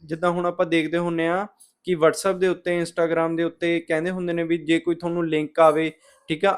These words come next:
ਅਨਨੋਨ ਨੰਬਰ ਤੋਂ, ਤਾਂ ਉਹਨੂੰ ਖੋਲਣਾ ਨਹੀਂ ਹੈਗਾ, ਜੋ ਕਿ ਇਲੀਗਲ ਐਕਟੀਵਿਟੀ ਹੈ ਇੱਕ ਤਰ੍ਹਾਂ ਦੀ।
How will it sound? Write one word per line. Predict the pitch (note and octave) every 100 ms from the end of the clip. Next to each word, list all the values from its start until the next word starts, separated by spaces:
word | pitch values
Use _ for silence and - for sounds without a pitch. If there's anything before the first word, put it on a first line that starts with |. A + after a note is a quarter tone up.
| D#3+
ਅਨਨੋਨ | D#3 D#3+ E3 D#3+ D#3+
ਨੰਬਰ | D#3+ D3+ D3+
ਤੋਂ, | D#3+ F3
ਤਾਂ | F3
ਉਹਨੂੰ | F3 F#3
ਖੋਲਣਾ | F#3 D3+ D3 D#3+ F3
ਨਹੀਂ | E3 C3
ਹੈਗਾ, | A#2 D3 - _ _ _
ਜੋ | C#3 E3
ਕਿ | F#3 G3
ਇਲੀਗਲ | F#3 F3 F3 E3+ F3 F3+ F3+ F3 E3+
ਐਕਟੀਵਿਟੀ | D#3+ - D#3 D3 D3+
ਹੈ | B2+
ਇੱਕ | B2+
ਤਰ੍ਹਾਂ | A#2+ C3 B2
ਦੀ। | B2